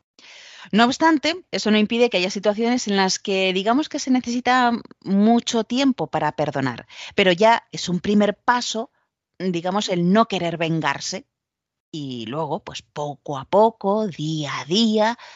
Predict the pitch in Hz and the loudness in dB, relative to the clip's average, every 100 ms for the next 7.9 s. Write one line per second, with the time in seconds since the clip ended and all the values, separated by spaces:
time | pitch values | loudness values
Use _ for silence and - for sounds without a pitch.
0 | - - 165 139 131 143 165 156 143 139 | -12 0 0 0 -4 -2 0 0 0 -2
1 | 156 - 135 127 - - - _ _ - | -2 -2 -2 -4 -8 -12 -14 _ _ -16
2 | - - - - 214 240 285 359 311 262 | -14 -14 -14 -2 4 6 6 6 6 4
3 | 339 349 202 233 269 240 196 170 - 160 | 0 -2 0 2 2 0 0 -2 -2 -4
4 | - 151 151 208 349 - _ _ _ 160 | -2 -2 0 0 0 -8 _ _ _ -8
5 | - 208 254 240 196 - 143 - 196 262 | 0 0 2 0 -2 -4 -10 -6 -6 -6
6 | 165 143 139 _ _ _ _ _ _ - | -6 -8 -8 _ _ _ _ _ _ -20
7 | - - _ - 220 233 - 143 | -20 -20 _ -2 0 0 -4 -12